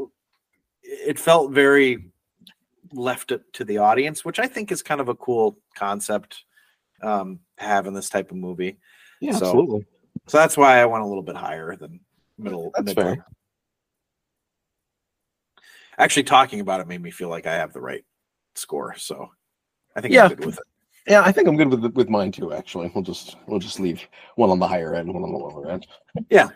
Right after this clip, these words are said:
Speaker 1: I think that works. So, all right, so now we go on to film coherence. And, uh, I gave that a seven.
Speaker 2: Mm.
Speaker 1: I, I was really having trouble with this category.
Speaker 2: Yeah.
Speaker 1: So this type of movie is always going to have trouble with coherence every time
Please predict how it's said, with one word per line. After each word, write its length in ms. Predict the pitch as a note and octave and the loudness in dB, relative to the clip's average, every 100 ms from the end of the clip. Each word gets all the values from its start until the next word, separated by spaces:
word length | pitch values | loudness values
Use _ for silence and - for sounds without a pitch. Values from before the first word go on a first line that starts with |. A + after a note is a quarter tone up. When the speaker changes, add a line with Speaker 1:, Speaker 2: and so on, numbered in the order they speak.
| - | -14
Speaker 1:
I 60 | |
think 140 | A#2 F2+ | -10 -6
that 120 | E2+ | -4
works. 260 | D#2+ E2 | -4 -6
So, 220 | - D3+ - | 4 4 6
all 100 | D3 | 6
right, 180 | C#3 - | 6 4
so 100 | D3 | 0
now 140 | D#3 | 2
we 80 | D#3+ | 2
go 100 | D#3 | 2
on 100 | C#3 | 0
to 60 | |
film 260 | B2 B2 A2+ | 0 -6 -8
coherence. 600 | - F#2+ F2+ F2 F2 - _ _ _ _ _ _ _ _ _ _ C#3+ | -8 -10 -8 -12 -14 -18 _ _ _ _ _ _ _ _ _ _ -2
And, 320 | C#3 C3 A#2+ | 0 2 4
uh, 300 | A#2 A2+ G#2 | 6 6 4
I 200 | A2 D#3 | 2 2
gave 260 | E3 F3 D3 | 6 6 8
that 260 | D3 C#3 | 6 6
a 80 | G#2 | 0
seven. 540 | - B2 B2 E3 G3+ _ _ _ | -6 -2 -2 -4 -10 _ _ _
Speaker 2:
Mm. 320 | G#2 G2 E2+ - _ _ _ _ _ | -2 0 -2 -8 _ _ _ _ _
Speaker 1:
I, 260 | C#3 C#3 C3 - | -2 -2 -2 -2
I 80 | |
was 300 | C#3 C3 C3 | 0 2 0
really 220 | C3 E3 B2+ | -2 -2 0
having 260 | B2 G#2+ | 0 -4
trouble 320 | G2+ G#2+ F#2+ | -8 -8 -6
with 100 | F2+ | -12
this 160 | F#2+ - | -14 -14
category. 540 | F#2 D2+ - A#1+ C2 - _ _ | -10 -10 -12 -16 -16 -18 _ _
Speaker 2:
Yeah. 300 | F#2 F#2+ E2 A#2 _ _ _ _ _ _ _ _ _ _ - - _ | 0 2 0 -10 _ _ _ _ _ _ _ _ _ _ -20 -20 _
Speaker 1:
So 140 | - D#3+ | -4 4
this 180 | G3 - | 4 4
type 220 | A#3 A3+ | 0 -2
of 100 | D3 | -4
movie 320 | D3 D3+ C#3 | -2 0 4
is 140 | C3+ A#2+ | 2 0
always 420 | B2+ C3 C#3 B2 | 2 6 6 4
going 180 | C3+ C3 | -4 -2
to 40 | |
have 160 | C3+ B2+ | -2 -2
trouble 320 | - C3+ B2+ | -2 -2 0
with 140 | B2 | -4
coherence 680 | - B2+ B2 B2+ B2+ - - _ _ _ _ - | -6 -8 -4 -4 -6 -10 -14 _ _ _ _ -2
every 240 | C#3+ C3 | 0 0
time 260 | G#2+ F2+ | -4 -12